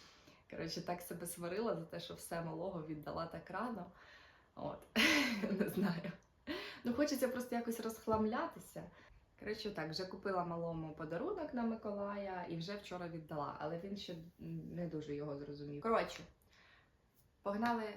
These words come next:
їсти і прибирати. Так, і оскільки сьогодні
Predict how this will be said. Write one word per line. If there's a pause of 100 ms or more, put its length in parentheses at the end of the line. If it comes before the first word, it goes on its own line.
(140)
їсти
і
прибирати. (2250)
Так, (200)
і (200)
оскільки
сьогодні